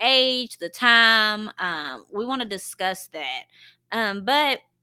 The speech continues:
I do have a story. So, like always, we always have story time. So my story is a point of when connecting with my daughter has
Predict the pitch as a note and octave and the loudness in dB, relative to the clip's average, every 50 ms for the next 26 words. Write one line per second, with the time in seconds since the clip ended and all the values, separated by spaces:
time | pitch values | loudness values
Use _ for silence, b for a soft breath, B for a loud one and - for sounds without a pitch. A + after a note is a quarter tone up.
0 | _ _ _ _ _ _ _ _ _ _ _ _ _ _ _ - - _ - - | _ _ _ _ _ _ _ _ _ _ _ _ _ _ _ -20 -20 _ 0 2
1 | G#3+ C#4+ F4+ D4+ B3 C4+ C#4 D4+ E4 F#4+ G4 - - - C4 A#3+ B3 C4+ D#4 - | 4 4 4 2 -2 -2 -2 0 -2 -2 -4 -6 -2 2 4 4 4 2 -4 -4
2 | - - C4+ C4 B3+ B3 A#3+ B3 B3+ C#4 D#4 - C4+ A3 G#3+ G#3 G3 G3 - - | -2 0 2 4 4 4 4 2 0 0 -4 -4 -4 -4 -2 -2 -2 -2 -2 0
3 | G3+ G#3 G3+ G3+ G3 F#3+ F#3 F#3+ G3 G3 G#3 G3 F#3 F3+ F#3 G3+ G#3+ A#3+ A#3+ - | 0 0 0 0 -2 -6 -6 -6 -8 -10 -8 -6 -4 -2 -2 -2 -2 -4 -4 -6
4 | D4 C4+ C#4+ F#3+ - - - F#3+ F#3 F#3 F#3 F#3 F#3 F#3 - F#3+ F3 F3 F3 F3 | -6 -6 -6 -8 -8 -8 -4 -2 -2 0 0 -2 -4 -2 0 2 2 4 2 2
5 | F3 F3+ F3+ G#3+ A#3+ B B B B B B B B _ - C#4 B3+ A#3+ A#3 A#3 | 0 -2 -4 -6 -10 B B B B B B B B _ 2 4 6 6 6 4
6 | A3+ A3 A3 F#3+ G#3 G#3+ A#3+ C4 D4+ E4+ - - - C4 C4 C4 B3+ B3 B3 A#3+ | 2 -2 -6 -8 -4 0 2 2 0 0 -6 -8 -4 -2 -2 -2 -2 -2 -4 -4
7 | A#3+ A#3+ G#3+ - _ - G#3 G#3 G#3 G3+ G3+ G3+ - - _ - F#3+ G3 _ - | -6 -6 -8 -12 _ -4 -2 -2 -2 -2 -6 -8 -12 -10 _ -8 -8 -8 _ -10
8 | B3 A3+ A3 G#3+ G#3+ G#3 - _ - F#3+ F#3 F3+ F3 F3 E3+ F3 - _ _ _ | -8 -6 -4 -4 -4 -6 -8 _ -4 -4 -2 -2 -2 -4 -4 -6 -10 _ _ _
9 | _ - F3+ F#3+ A3 B3 C4 C4+ C4+ C4+ B3+ C4 C4 - - - A#3+ A3 G#3+ G3+ | _ -18 -6 -4 -2 0 2 0 0 0 -2 -4 -8 -10 -6 -6 -4 -4 0 0
10 | G3 G3+ G#3+ - - A3+ A3+ G#3+ G3+ F#3+ F#3+ F#3+ F#3+ F#3+ F#3+ F#3+ F#3+ F#3+ F#3 F#3 | 0 0 0 -2 -6 -6 -6 -4 -6 -8 -8 -8 -4 -2 0 0 0 0 0 0
11 | F#3 F3+ F3+ F3+ F#3 F#3 F#3 - - F3+ F3+ F3+ - | 0 0 0 0 -4 -6 -6 -8 -6 -6 -6 -6 -8